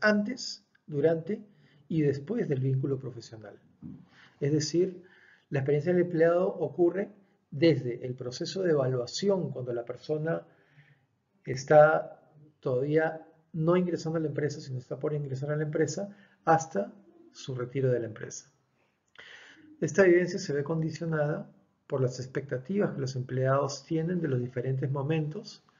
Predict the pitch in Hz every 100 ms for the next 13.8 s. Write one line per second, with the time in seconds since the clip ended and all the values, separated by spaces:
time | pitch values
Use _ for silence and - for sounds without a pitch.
0 | _ - - 147 131 139 127 - 170 165
1 | 143 131 127 123 117 113 104 104 104 _
2 | _ _ _ _ _ - - - - -
3 | - 156 147 160 202 - 196 131 151 175
4 | 180 202 - - 165 - 220 202 147 127
5 | 120 117 135 135 139 131 143 147 208 202
6 | - _ - 135 135 147 143 156 151 123
7 | 127 117 110 107 - 127 156 175 170 147
8 | 139 147 160 147 135 170 175 202 - -
9 | - _ - - _ - 139 147 151 151
10 | 139 165 160 - - - 135 127 120 117
11 | 120 135 139 135 131 135 131 151 160 143
12 | 127 120 - - - - 135 131 135 170
13 | 185 - - 156 147 165 180 -